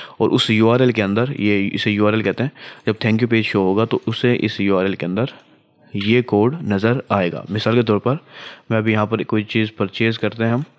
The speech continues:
ठीक है, और आपको वो, अ, नज़र आएगा कि हमने किस तरह से, अ, उसे thank you पेज शो होता है। तो जितनी भी परचेज होगी वो लाजमी बात है कि वो thank you पेज में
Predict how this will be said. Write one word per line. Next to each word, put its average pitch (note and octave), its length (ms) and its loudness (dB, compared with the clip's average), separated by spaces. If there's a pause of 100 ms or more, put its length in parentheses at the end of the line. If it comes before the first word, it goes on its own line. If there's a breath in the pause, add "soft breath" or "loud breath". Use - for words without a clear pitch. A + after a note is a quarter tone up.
(320 loud breath)
ठीक G#2+ 140 -4
है, A#2+ 60 2
और G2+ 180 0
आपको G2+ 320 -2
वो, A2 180 0
अ, - 440 -10
नज़र G#2+ 340 0
आएगा G#2+ 240 0
कि G#2+ 100 -4
हमने G#2+ 160 -2
किस - 260 -6
तरह F#2 220 0
से, B2 200 -2 (880 loud breath)
अ, A2 160 -2
उसे B2 160 2
thank A2 280 0
you G#2+ 100 -2
पेज G#2 200 0
शो G2+ 120 -4
होता F#2 160 -2
है। F#2 40 -2
तो G#2 60 0
जितनी B2+ 280 2
भी C3 60 4
परचेज B2 300 0
होगी A#2+ 180 4
वो A#2+ 120 4
लाजमी G#2+ 360 2
बात G#2 200 2
है G#2 60 0
कि G#2 40 0
वो G#2+ 60 2
thank G#2 240 0
you G2+ 100 -4
पेज G2 220 0
में B2+ 180 0